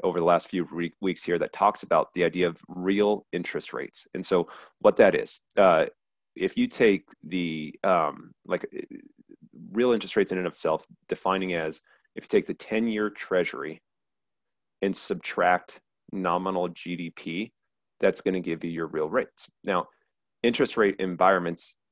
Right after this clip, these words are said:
can be particularly supportive of a good growth to the market.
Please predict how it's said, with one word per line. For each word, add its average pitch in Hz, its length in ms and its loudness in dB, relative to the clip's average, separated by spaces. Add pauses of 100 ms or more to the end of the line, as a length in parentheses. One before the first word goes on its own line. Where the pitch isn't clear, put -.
(120)
can 95 180 -6
be 92 160 -2
particularly 98 840 -2
supportive 85 760 -2
of 80 380 -2
a - 220 -2
good 82 220 -2 (440)
growth 82 540 -2
to 82 160 -2
the 82 120 -8
market. 123 320 0